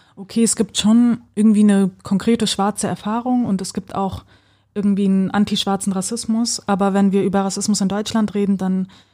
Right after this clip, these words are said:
ist es einfach nochmal wichtiger, ähm, dieses ganze Thema von Migration mit reinzunehmen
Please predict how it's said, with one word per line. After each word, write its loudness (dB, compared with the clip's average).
ist -8
es -6
einfach 0
nochmal 4
wichtiger, 0
ähm, 2
dieses 0
ganze 2
Thema 2
von 0
Migration 0
mit -4
reinzunehmen -6